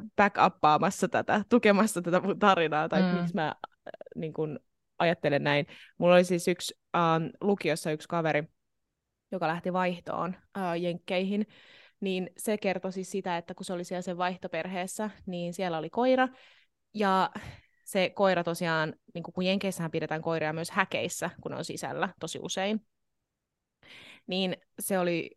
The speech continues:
Speaker 1: siellä häkissä, ja sitten se perhe päästi sen koiran sinne niin kuin takapihalle,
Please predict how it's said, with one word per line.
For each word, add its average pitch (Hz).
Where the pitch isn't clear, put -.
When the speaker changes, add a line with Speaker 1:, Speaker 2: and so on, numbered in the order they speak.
Speaker 1:
siellä 165
häkissä, 285
ja 202
sitten 185
se 185
perhe 180
päästi 160
sen 151
koiran 151
sinne 147
niin 139
kuin 127
takapihalle, 151